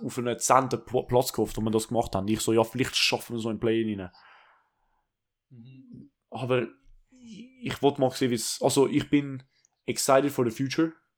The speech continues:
Speaker 1: Ich finde, Quickly könnte etwas werden. Ich finde, Ba-, Barrett könnte auch etwas werden, aber ein bisschen, ein bisschen weniger könnte etwas werden. Und dann, wenn ich,
Speaker 2: <laughs> Ja.
Speaker 1: wenn ich dann den, den, den Siakam-Trade rein,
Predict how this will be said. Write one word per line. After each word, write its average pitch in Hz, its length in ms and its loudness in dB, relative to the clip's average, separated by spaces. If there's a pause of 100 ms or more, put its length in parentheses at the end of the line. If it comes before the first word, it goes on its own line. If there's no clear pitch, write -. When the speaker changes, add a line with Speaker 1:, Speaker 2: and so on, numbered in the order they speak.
(600)
Speaker 1:
Ich - 120 -14
finde, 117 360 -6 (320)
Quickly 127 360 -4
könnte 123 200 -2
etwas 117 240 -6
werden. 127 220 6
Ich 120 60 -6
finde, 110 240 -6
Ba-, 127 100 0
Barrett 117 560 0 (1400)
könnte 120 240 0
auch 127 120 6
etwas 127 220 -2
werden, 123 240 8
aber 113 140 8
ein 110 40 4
bisschen, 110 200 0
ein 107 60 -4
bisschen 113 280 0
weniger 127 260 2
könnte 123 220 -2
etwas 113 180 -6
werden. 123 320 0 (640)
Und 110 220 -2
dann, 123 340 4 (120)
wenn 113 120 2
ich, 139 120 2
Speaker 2:
<laughs> - 0 -
Ja. 143 140 2 (600)
Speaker 1:
wenn 113 100 0
ich 113 80 -2
dann 120 220 2
den, 113 360 4
den, 113 300 4
den 110 100 -4
Siakam-Trade 123 800 2
rein, 120 320 -4